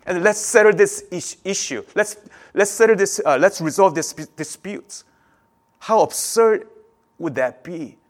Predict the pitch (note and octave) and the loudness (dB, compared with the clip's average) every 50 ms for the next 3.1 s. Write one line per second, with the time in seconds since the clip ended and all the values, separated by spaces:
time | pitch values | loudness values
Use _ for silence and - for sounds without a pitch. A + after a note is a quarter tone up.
0 | _ _ - E3 C3+ C3+ - A3+ A3+ G#3 - G3+ G3+ E3+ D3 C3 B2 - - - | _ _ -10 -10 -10 -8 -6 -6 -6 -6 -4 -4 -2 0 2 0 0 -2 -6 -14
1 | B2+ - - - A3 G#3+ F#3 C#3 A#2 A2+ A#2 - _ _ _ _ _ _ _ _ | -16 -18 -12 -8 -8 -6 -6 -6 -8 -10 -12 -18 _ _ _ _ _ _ _ _
2 | _ _ _ _ _ _ - - D3 - - C3+ D3+ D#3+ D#3 C#3 D#3+ C3 A#2 G#2+ | _ _ _ _ _ _ -16 -16 -14 -8 -4 -2 0 0 0 0 -2 -2 -2 -4
3 | G2 | -8